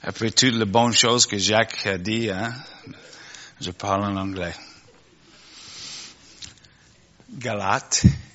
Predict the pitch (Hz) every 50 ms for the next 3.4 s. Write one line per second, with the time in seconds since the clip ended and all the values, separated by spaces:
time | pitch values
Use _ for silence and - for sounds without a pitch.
0 | - _ _ - - _ _ _ _ _ _ _ _ _ 107 92 98 101 - -
1 | - _ _ 98 - - - 101 - - 101 - - - - 95 - - - -
2 | - - - 87 85 95 92 95 - - 92 92 - 92 90 87 95 101 - -
3 | - 90 87 - _ - - -